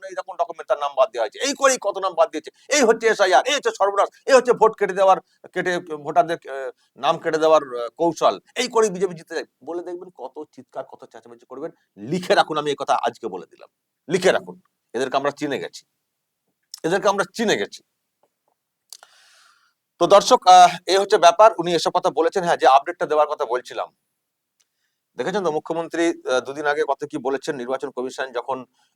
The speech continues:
ওই, আহ, চারজন মানে দুই, আহ, ইআরও আর, আর দুই এইআরও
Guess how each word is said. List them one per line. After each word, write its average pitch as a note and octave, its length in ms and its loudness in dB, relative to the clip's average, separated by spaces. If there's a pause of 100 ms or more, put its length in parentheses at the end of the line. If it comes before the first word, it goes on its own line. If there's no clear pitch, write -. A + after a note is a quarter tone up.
ওই, A2 360 -4
আহ, G#2+ 260 -2 (240)
চারজন A#2 560 0
মানে F#2+ 120 -12
দুই, B2+ 420 -10 (400)
আহ, E2+ 200 -12
ইআরও D3+ 360 4
আর, G#2+ 240 -2
আর G#2 160 2
দুই B2+ 340 -10 (100)
এইআরও D#3 600 2